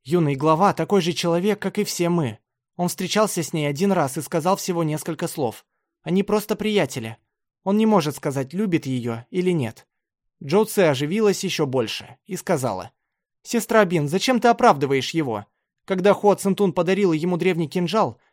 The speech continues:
юный глава был на седьмом небе от счастья. Может, я и глупа, но знаю, что он полюбил ее с первого взгляда». Ло Бин улыбнулась и спросила: «Кто сказал, что ты глупа?»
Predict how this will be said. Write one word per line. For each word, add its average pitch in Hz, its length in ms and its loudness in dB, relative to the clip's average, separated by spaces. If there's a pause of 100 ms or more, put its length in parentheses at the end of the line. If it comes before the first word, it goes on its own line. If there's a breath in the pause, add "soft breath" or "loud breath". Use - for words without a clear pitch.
юный 226 280 2
глава 208 360 4
был 190 140 0
на 196 100 2
седьмом 208 380 -2
небе 156 260 0
от 131 80 -6
счастья. 120 460 -6 (480)
Может, 190 320 0
я 190 180 4
и 170 40 4
глупа, 180 520 0 (320)
но 190 100 0
знаю, 190 300 2
что 170 140 -4
он 165 100 0
полюбил 185 380 0
ее 165 180 0
с 165 80 -6
первого 190 380 -2
взгляда». 139 500 -6 (640)
Ло 185 140 2
Бин 196 220 2
улыбнулась 156 560 0
и - 80 -8
спросила: 139 580 -8 (460)
«Кто 226 200 2
сказал, 151 380 0
что 135 200 -6
ты 143 120 -4
глупа?» 131 460 -6